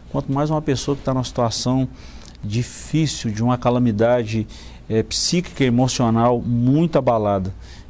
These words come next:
Então aqui fica aqui o nosso repúdio contra isso aí, a nossa,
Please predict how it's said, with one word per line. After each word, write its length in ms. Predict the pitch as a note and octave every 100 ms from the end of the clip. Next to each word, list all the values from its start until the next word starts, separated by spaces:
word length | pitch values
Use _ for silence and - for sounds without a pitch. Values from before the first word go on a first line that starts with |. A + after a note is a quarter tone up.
| -
Então 200 | A#2 C3
aqui 180 | A#2+ B2+
fica 240 | - B2+
aqui 120 | -
o 60 | C3
nosso 260 | B2 A#2+
repúdio 500 | B2+ G2 - C3 A#2 - - - - -
contra 340 | A#2 C#3+ C3
isso 160 | A#2+ A#2+
aí, 320 | A2 B2 C3+ - - -
a 80 | A2+
nossa, 480 | A#2 B2 - A2